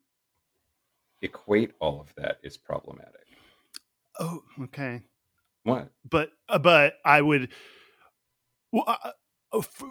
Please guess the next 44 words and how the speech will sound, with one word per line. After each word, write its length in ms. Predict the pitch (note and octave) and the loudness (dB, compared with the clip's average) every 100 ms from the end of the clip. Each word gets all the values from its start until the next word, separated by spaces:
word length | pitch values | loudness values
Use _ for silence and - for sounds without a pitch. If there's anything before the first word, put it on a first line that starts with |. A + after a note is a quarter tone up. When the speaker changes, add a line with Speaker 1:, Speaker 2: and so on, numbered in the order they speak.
| - - | -16 -4
Speaker 2:
at 200 | A3+ - | -2 -2
that 460 | E3+ C3+ F#3+ G#3+ - | 0 6 8 8 4
specific 720 | - - D3 - F#3 E3+ C#3 | -4 0 0 4 4 4 0
point, 240 | C3+ A#2+ - | -2 -4 4
not 160 | F3 | 4
saying 160 | - F3 | 6 4
that 100 | D3+ | 6
they're, 220 | D#3 C3+ B2+ E3+ | 4 2 -6 -8
they're 120 | B2+ | -6
definitely 320 | G#2 C#3 B2 B2 | 0 0 0 2
part 140 | C#3+ | 2
of 40 | |
the 40 | A#2 | 2
community 220 | D#3 C#3+ | 2 4
or 40 | |
anything, 240 | C3 D3 C#3+ | 2 0 2
but, 100 | D#3+ | 2
like, 180 | C3 - | 2 -2
f-, 140 | - - - | -16 -16 -6
I 160 | F3+ D#3+ | 2 4
would 160 | D#3 D3+ - | 6 4 4
argue 260 | E3+ F3+ | 4 6
against 260 | F#3+ E3 - | 2 2 4
that 200 | D#3+ C#3+ | 2 2
specific 500 | - A#2+ - D3 - | -4 -8 -6 -6 -2
point 240 | G3+ A3 | 0 0
in 100 | G3 | 0
saying 300 | D#3 C#3+ C#3 | 0 2 2
that 140 | C3+ C3+ | 0 -2
that's 360 | B2+ B2+ C#3 - | 0 0 0 -2
the 60 | |
same 220 | C#3 D3+ C#3 | -2 -2 0
argument 500 | C3 C#3 C#3 C3 B2 A#2+ | 0 0 0 -2 -4 -6
that 160 | A#2+ _ | -6 _
is 180 | C#3 A2 | -8 -8
used 400 | A2 C3 B2 - _ _ - C#3 | -6 -6 -6 -10 _ _ -20 -12
why 240 | B2+ B2 | -2 0
we 160 | A#2 B2 | 0 -4
should 240 | - C3+ | -4 -4
not 220 | A#2+ B2 C3 | -2 -2 -2
include 360 | B2+ - A2+ - | -8 -6 -10 -6
trans 340 | - E3 F#3 | 0 2 2
people 380 | - G#2 G2+ F#2+ - - - | -4 -12 -12 -18 -20 -20 -18
Speaker 1:
Sure. 260 | - E2+ | -6 -6